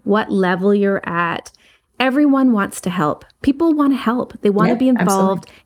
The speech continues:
Speaker 1: If they, and they want, and they want, they wanna connect with you. They, they do. Like, everybody's, not everybody, I will, but most people
Speaker 2: Yeah, yeah.
Speaker 1: just want to feel like they have a purpose.
Speaker 2: Yeah.
Speaker 1: So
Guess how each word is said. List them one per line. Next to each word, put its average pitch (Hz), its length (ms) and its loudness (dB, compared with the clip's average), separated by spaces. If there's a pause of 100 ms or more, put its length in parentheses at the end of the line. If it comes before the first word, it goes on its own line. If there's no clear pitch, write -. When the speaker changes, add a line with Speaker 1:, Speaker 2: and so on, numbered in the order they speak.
Speaker 1:
If 208 100 -4
they, 220 100 -2
and 214 220 0
they 202 60 2
want, 202 180 -2
and 202 140 0
they 190 60 0
want, 180 240 -4
they 190 80 2
wanna 214 220 -2
connect 302 380 -2
with 302 140 -2
you. 302 240 2
They, 208 200 -2 (240)
they 285 120 2
do. 311 320 0
Like, - 300 -2
everybody's, 370 640 0 (340)
not 247 280 0
everybody, 147 480 -4
I 175 140 -2
will, 175 220 -6
but - 260 -6
most 285 400 0
people 349 640 0 (180)
Speaker 2:
Yeah, 175 320 -2 (200)
yeah. 160 160 -2
Speaker 1:
just 302 500 -2
want 262 340 0
to 254 340 0 (180)
feel 247 480 0
like 220 220 -2
they 226 100 2
have 214 240 -2
a 196 60 -2
purpose. - 720 -6 (160)
Speaker 2:
Yeah. 247 300 -2
Speaker 1:
So 226 520 -2